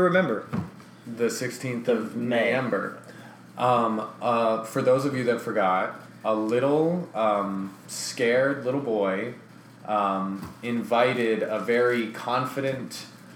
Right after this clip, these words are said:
Speaker 2: uh, handsome young guy over to his house, and, uh, a,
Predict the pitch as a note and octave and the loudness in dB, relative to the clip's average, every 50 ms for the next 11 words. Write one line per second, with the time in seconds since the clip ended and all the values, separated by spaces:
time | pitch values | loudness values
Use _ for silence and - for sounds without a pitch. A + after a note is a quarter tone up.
0 | - - - A2+ A2+ G#2+ G#2 G#2 G2+ - - - B2+ C3 C3+ C3+ - - C3+ B2 | -14 -6 -2 2 2 4 4 4 2 0 -2 -4 -4 -4 -4 -4 -4 -2 -2 -2
1 | A#2 A2+ A2+ A2+ A2 - - - B2+ A#2 A#2 A#2 A2+ A#2 A2+ A2+ A#2 A2 G#2+ G#2 | -2 -2 -4 -4 -6 -8 -6 -4 -2 -2 -2 0 0 2 4 4 4 4 4 4
2 | G2+ A2+ A2 A#2 A#2 A2+ - A2 G2+ F#2 F#2 A#2+ B2 A#2 A2+ G2 G2 G2 - - | 2 0 -2 -4 -6 -6 -6 -6 -6 -4 -2 0 0 2 2 0 -2 -4 -8 -12
3 | - - - - - - - - - - - - A2+ A2 A2 G#2+ G#2+ G2 G#2+ G#2 | -14 -16 -18 -20 -20 -20 -20 -20 -20 -18 -14 -8 -6 -4 -4 -4 -2 0 0 2
4 | G2+ G2+ G2 G2 G2 G2 G2 - - - - G#2+ F#2+ - | 2 2 2 2 0 0 -2 -6 -10 -8 -2 0 0 2